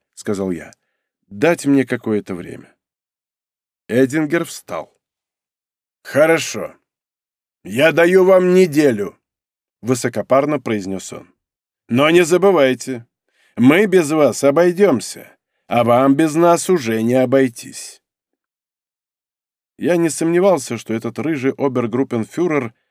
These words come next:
с удовольствием запрятал бы меня в концлагерь, но уж слишком было заманчиво завербовать на свою сторону офицера секретной службы противника.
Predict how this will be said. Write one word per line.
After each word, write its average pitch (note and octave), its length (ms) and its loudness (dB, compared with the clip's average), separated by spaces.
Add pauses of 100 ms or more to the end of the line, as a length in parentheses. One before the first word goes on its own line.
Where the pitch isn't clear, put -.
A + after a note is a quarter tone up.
(220)
с - 120 -10
удовольствием C#3+ 600 -2
запрятал C3 520 -4
бы A2+ 120 -6
меня B2 180 -2
в B2 80 -10
концлагерь, A#2+ 760 -6 (640)
но A#2+ 220 0
уж D3 160 -4
слишком F#3 500 -2
было F3 220 0
заманчиво D#3 640 0
завербовать A#2+ 640 -4
на B2 80 -6
свою A#2+ 260 -4
сторону D#3+ 580 -2 (280)
офицера C#3 560 -2
секретной C#3+ 560 -4
службы B2+ 380 -6
противника. A2+ 840 -10